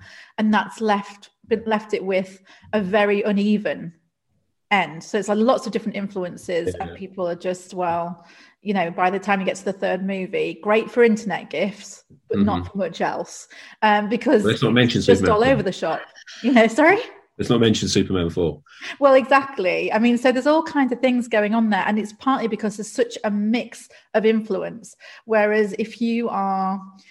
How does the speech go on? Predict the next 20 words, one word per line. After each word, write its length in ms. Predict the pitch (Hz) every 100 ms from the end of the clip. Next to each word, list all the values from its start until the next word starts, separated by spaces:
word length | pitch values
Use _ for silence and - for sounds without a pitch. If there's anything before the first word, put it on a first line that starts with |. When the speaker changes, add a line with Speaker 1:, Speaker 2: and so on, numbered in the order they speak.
| _ _
Speaker 1:
trying 320 | - 233 226 220
to 80 |
create 360 | - 220 214 208
something, 720 | - 190 185 175 156 165 165 -
especially 680 | - 233 247 - 254 233 226
in 300 | - 214 202 180
a 100 | 196
complicated 960 | - 269 269 - 240 220 220 202 196 196
world 400 | 214 220 180 175
in 100 | 196
which 260 | 196 - - - -
perhaps 320 | - 233 226 -
there's 200 | 214 220
some 140 | 202
element 300 | 190 190 180
of 120 | -
fantasy, 460 | 196 196 - - 196
magical 380 | 190 196 - 196
realism, 540 | 190 190 190 185 185
superpower, 800 | 185 208 208 - 185 185 180